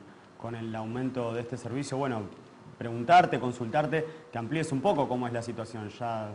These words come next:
verificamos lo que tiene que ver con los colectivos. Ahora, para la realidad de los taxis, ¿habrá que esperar? ¿Se dará el aumento? ¿Cómo? Para la gente que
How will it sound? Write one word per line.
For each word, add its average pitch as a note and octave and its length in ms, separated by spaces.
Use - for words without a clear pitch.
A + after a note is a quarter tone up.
verificamos A2+ 600
lo A2+ 100
que A2 80
tiene A#2+ 240
que A#2 60
ver A#2 180
con A#2 140
los A2+ 120
colectivos. B2 600
Ahora, A#2+ 260
para A2+ 120
la A2+ 120
realidad A#2 380
de C#3 80
los A#2+ 180
taxis, D#3 380
¿habrá A#2 200
que B2 100
esperar? C#3+ 460
¿Se D#3 200
dará A2 160
el B2+ 80
aumento? B2 560
¿Cómo? C3 380
Para G2+ 200
la G2+ 100
gente A#2+ 360
que G#2 160